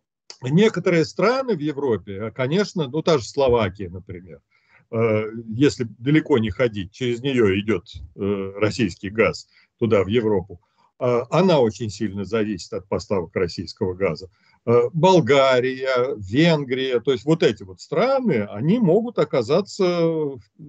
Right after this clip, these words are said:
тяж-, тяжелейшем положении. Но вот если не будет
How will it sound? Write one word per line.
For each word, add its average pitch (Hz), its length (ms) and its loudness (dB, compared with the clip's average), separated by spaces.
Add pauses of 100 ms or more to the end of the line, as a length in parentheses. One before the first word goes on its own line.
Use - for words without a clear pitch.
(260)
тяж-, 202 200 2
тяжелейшем 185 680 2
положении. 117 640 -2 (380)
Но 165 240 6
вот 165 200 2 (1700)
если 190 380 2
не 175 140 4
будет 208 280 0